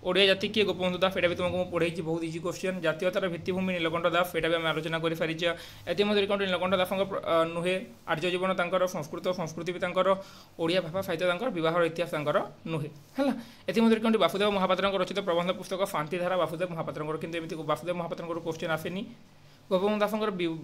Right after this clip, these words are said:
ବିବାହର ଅର୍ଥ ପ୍ରସଙ୍ଗ କେଉଁ ପତ୍ରିକା? ଏତେ ଭିତରୁ କୋଶ୍ଚେନ୍ ଦେବନି ପିଲାମାନେ। ଉତ୍କଳର ଇତିହାସ ପୁସ୍ତକ, କଳ୍ପବସନ୍ତ ମିଶ୍ର ମନେ ରଖିଥାଅ। ବିବିଧ ପ୍ରସଙ୍ଗ ଜାଣିଛ, ମୋହିନୀ ମୋହନ ସେନାପତି, ସରି, ସରି, ବିବିଧ ପ୍ରସଙ୍ଗ ମୋହିନୀ ମୋହନ ସେନାପତି କହିଥିଲି, ସରି, ସରି, ସରି। ଓ, ହଁ, ହଁ, ସରି, ବିବିଧ, ହଁ, ବିବିଧ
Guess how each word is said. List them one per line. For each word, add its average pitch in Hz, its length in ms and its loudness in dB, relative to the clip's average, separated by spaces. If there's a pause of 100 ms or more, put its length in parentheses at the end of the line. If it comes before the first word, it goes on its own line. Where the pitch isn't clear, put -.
ବିବାହର 170 720 4
ଅର୍ଥ 165 180 2
ପ୍ରସଙ୍ଗ 202 300 -6
କେଉଁ 202 160 0
ପତ୍ରିକା? 165 360 -4
ଏତେ 165 140 0
ଭିତରୁ 180 200 -2
କୋଶ୍ଚେନ୍ 170 260 -6
ଦେବନି 170 220 -2
ପିଲାମାନେ। 170 340 0 (100)
ଉତ୍କଳର 180 380 0
ଇତିହାସ 190 560 4
ପୁସ୍ତକ, 190 420 -4 (680)
କଳ୍ପବସନ୍ତ 180 380 -2
ମିଶ୍ର 185 260 -2
ମନେ 175 140 -2
ରଖିଥାଅ। 180 300 0 (120)
ବିବିଧ 170 300 0
ପ୍ରସଙ୍ଗ 190 360 0
ଜାଣିଛ, 180 260 0 (360)
ମୋହିନୀ 170 320 -2
ମୋହନ 190 180 2
ସେନାପତି, 175 460 -2 (220)
ସରି, 208 180 0
ସରି, 160 200 -4 (100)
ବିବିଧ 165 240 -2
ପ୍ରସଙ୍ଗ 175 320 -4
ମୋହିନୀ 160 260 -2
ମୋହନ 165 160 -2
ସେନାପତି 151 280 -2
କହିଥିଲି, 151 240 -2
ସରି, 143 260 -2
ସରି, 139 240 -8
ସରି। - 280 -12 (760)
ଓ, - 140 0
ହଁ, 190 180 2
ହଁ, 175 140 0 (180)
ସରି, 143 320 -8
ବିବିଧ, 160 260 -2 (140)
ହଁ, 175 240 -4
ବିବିଧ 170 160 0